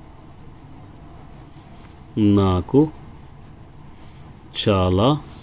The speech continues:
इस term, बस इस तरह आप इसको लिख सकते हैं, ठीक है। चलिए, उसके बाद ये देखिए, ओन sentence है अनुमति, तो यहाँ पर आपको लिखना है,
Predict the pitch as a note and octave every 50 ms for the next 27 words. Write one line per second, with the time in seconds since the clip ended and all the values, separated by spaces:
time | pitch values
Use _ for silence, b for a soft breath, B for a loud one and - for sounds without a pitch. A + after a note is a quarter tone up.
0 | B B B - - B B B B B B B - - - A#2 G#2 - - -
1 | G2+ - - B2 B2+ A#2 - - - D3+ - - - C3+ C3 B2+ B2+ C3+ B2+ -
2 | - - G3 B3+ C4+ - - - - C3+ A#2+ G#2+ - - F2 - - F2 A2 B2
3 | C3 - - D#3+ D#3+ F#3 F#3+ - - - - - - - - - - - - -
4 | - - - - - - G#2+ G2 A2 A2+ - - A#2 A2+ A2 A2+ A#2+ A#2 A#2 G#2
5 | B2+ D3 D#3+ - - - - - - - - B B B B B B B - -
6 | - D#3+ E3+ F3 D#3+ D#3+ D#3 D3 C#3 C3 A#2+ B2+ - - B2+ C#3+ E3 E3 E3+ E3+
7 | E3 D#3+ D3+ D3 E3 E3+ E3 E3 D#3+ D3+ C#3 B2 A#2 A2+ - - - - - A#2+
8 | A2+ A2+ A#2 B2+ B2 C3 B2 B2+ A#2+ - - C3+ B2+ B2+ A#2 B2 B2+ C3+ D#3 F#3